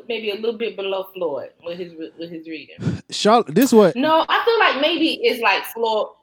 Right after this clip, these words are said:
Speaker 1: What? Fantasia, Floyd, then R. Kelly.
Speaker 2: Th-, this the shit though. All right. <clears throat> They had Floyd reading that, uh, what was that shit? Um,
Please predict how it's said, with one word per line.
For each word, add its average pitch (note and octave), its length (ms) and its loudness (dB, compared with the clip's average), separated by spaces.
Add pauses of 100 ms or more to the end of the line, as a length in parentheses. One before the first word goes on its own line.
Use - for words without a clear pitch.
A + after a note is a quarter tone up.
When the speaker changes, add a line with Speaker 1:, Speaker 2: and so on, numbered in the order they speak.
(200)
Speaker 1:
What? - 160 -6 (840)
Fantasia, A#3+ 680 -2
Floyd, G3+ 380 -2
then F#3 220 -6
R. D3+ 300 -6
Kelly. D#2 280 -10
Speaker 2:
Th-, A#2+ 140 -6 (120)
this D3 260 2
the E3+ 100 -2
shit D#3 300 0
though. A2 260 -2 (140)
All A2+ 100 -4
right. G#2 220 -8 (960)
<clears throat> - 400 -2 (360)
They E3 260 2
had G3 280 4
Floyd E3+ 340 6
reading D3 280 2
that, C3 180 0
uh, A2+ 420 0 (720)
what F#3 140 4
was C#3+ 100 0
that A2 120 -2
shit? G2 320 -8 (140)
Um, G#2+ 500 -2